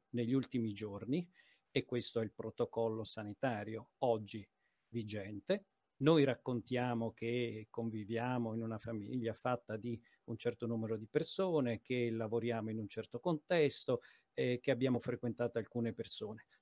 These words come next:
Tutto questo per consentire di tracciare l'eventualità che ci siano altri soggetti che possono aver contratto il virus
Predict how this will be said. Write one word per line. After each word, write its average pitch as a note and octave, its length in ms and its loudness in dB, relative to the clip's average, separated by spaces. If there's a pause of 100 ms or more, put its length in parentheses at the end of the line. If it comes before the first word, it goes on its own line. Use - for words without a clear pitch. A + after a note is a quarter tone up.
Tutto G3 280 2
questo F3+ 400 4
per C3 160 -2
consentire D3 640 2
di B2+ 140 0
tracciare C3+ 800 2 (400)
l'eventualità C3 840 2
che - 140 -8
ci A#2+ 160 -6
siano A#2+ 220 -2
altri B2 260 0
soggetti A2+ 720 0 (440)
che A#2+ 140 0
possono C3 420 2
aver A#2 220 2
contratto A2 480 -4
il F#3 100 0
virus A#2+ 480 -4